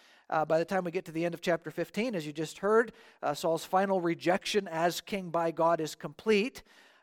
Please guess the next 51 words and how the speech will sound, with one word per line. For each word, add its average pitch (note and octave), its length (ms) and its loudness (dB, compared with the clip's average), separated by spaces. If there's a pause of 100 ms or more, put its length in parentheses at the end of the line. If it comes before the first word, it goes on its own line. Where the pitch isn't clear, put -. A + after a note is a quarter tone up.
(140)
Um, C#3+ 280 -6
and, E3 100 -2
and E3 340 -2
as F3 220 0
in E3+ 140 -6
so G#3+ 180 -2
much F#3+ 220 0
of, E3+ 160 -4
of D#3 140 -2
the D3+ 80 -4
Saul F3+ 260 2
narrative, E3+ 420 2
these E3 160 -2
verses E3+ 340 -2
really F#3 240 2
leave E3+ 160 2
us E3+ 160 -2
longing F3 380 0
for F3 200 -2
a D3+ 40 0
better E3 260 2
king. F#3+ 380 -6
So F#3+ 160 -2
there's, F3+ 240 2 (240)
so G3 100 -4
there's F#3 280 2
darkness G3+ 640 6 (200)
that's - 200 -4
reflected G3 560 2
in F3 120 -2
here, C#3+ 400 -6 (360)
uh, E3+ 240 4
in, G3 140 -2
in G#3 120 -4
that G#3 140 -2
because A3 400 0
of G3+ 100 0
Saul's G3+ 380 2
persistent C4 580 -2
rejection G#3 480 0
of F#3 100 -8
the F#3 80 -2
Lord's F3+ 360 0
word, F#3+ 320 4
Saul G#3 200 2
is F3 120 0
ultimately G3 400 -2
rejected E3 480 -4
as C#3+ 120 -10
king. E3+ 260 -6
There's, E3 200 -4